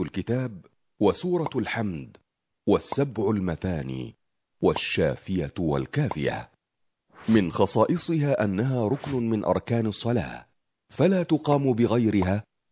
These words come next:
ولا تصح إلا بها. اشتملت على أنواع التوحيد الثلاثة، الربوبية والألوهية والأسماء والصفات.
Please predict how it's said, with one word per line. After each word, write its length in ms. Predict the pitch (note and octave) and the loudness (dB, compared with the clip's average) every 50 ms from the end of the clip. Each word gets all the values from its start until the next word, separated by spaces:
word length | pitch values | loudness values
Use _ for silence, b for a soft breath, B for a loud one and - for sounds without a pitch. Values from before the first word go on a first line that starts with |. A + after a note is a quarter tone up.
| _ - | _ 2
ولا 320 | A#2 G#2+ F#2 E2+ E2 D2+ | 4 4 4 4 2 -2
تصح 440 | D2 - E2+ D#2 - G#2 F#2 - - | -2 -4 -6 -6 -6 -6 -10 -8 -8
إلا 420 | G2 F2 - E2+ E2 D2+ D#2 A2 D3+ | -8 -8 -6 -6 -6 -4 -4 -4 -4
بها. 500 | C#3+ G#2+ E2 C#2+ C#2 C#2+ C#2 B1+ - _ _ _ _ _ _ _ _ _ _ _ _ _ - | -4 -4 -6 -6 -6 -8 -8 -10 -12 _ _ _ _ _ _ _ _ _ _ _ _ _ 2
اشتملت 560 | G2 - - - B2 A#2+ B2+ B2 B2 A#2 - | 2 4 4 4 4 4 6 4 2 2 2
على 260 | A2 A#2+ B2 B2 A#2 | 2 4 4 4 4
أنواع 260 | B2 B2+ D#3+ F#3 F3+ | 2 2 0 0 0
التوحيد 500 | E3+ D#3+ - - C#3 C3 - - D#3+ D#3 | -2 -2 0 0 0 0 0 -4 -4 -2
الثلاثة، 680 | C#3+ B2+ - - C3 C3+ G#2 D2+ - - C#3+ C#2 - - _ _ _ _ _ - - _ _ - | -2 -2 -2 -2 -2 -2 -2 -2 -4 -8 -10 -10 -10 -14 _ _ _ _ _ -14 -14 _ _ 2
الربوبية 880 | G2 F#2 D#2 F2 F2 D#2 D2+ E2+ E2 C#2+ - A#2 C#3+ C#3 C3 B2 A2+ - - | 4 4 4 2 0 0 0 0 0 0 -2 -4 -4 -2 -2 -2 -2 -2 -2
والألوهية 1040 | G#2+ F2 D2+ F2+ A#2+ A2+ - - G#2 G2+ G2 F2+ D2+ D#2 F#2 A#2+ B2 B2 A#2 G#2+ - A2+ | -2 0 0 0 0 0 0 0 0 0 2 0 0 -2 -2 -2 -2 -2 -2 -2 -2 0
والأسماء 720 | G#2+ G2 F#2 F2 - E2+ - - G2+ G2 G2+ G#2 - F2 | 0 2 2 0 -2 -4 -4 -4 -4 -2 -2 -2 -2 0
والصفات. 760 | F2+ F2 F2 - - A2+ A#2+ - - D#2+ D2 - - _ - | 0 -2 -2 -2 -4 -4 -4 -4 -4 -6 -8 -10 -14 _ -20